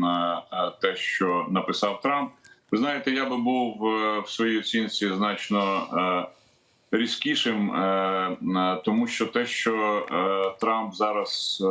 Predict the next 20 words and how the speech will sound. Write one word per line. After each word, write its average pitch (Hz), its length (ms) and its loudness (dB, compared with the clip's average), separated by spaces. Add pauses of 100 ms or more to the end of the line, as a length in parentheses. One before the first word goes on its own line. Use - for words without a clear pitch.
(120)
е, 90 40 -2 (140)
пише 110 380 0
і 92 120 0
говорить, 110 580 -2 (300)
і, - 100 -2
і 85 220 0
вчора, 117 420 0
і 90 100 0
сьогодні, 110 640 0 (520)
е, 92 120 2
свідчить 113 420 -2
про 104 120 0
те, 117 240 0
що 107 240 -2
він, 104 360 0
е, 92 560 0
остаточно 110 880 0
лягає 98 580 -2
під - 100 -18 (120)
Путіна 113 480 0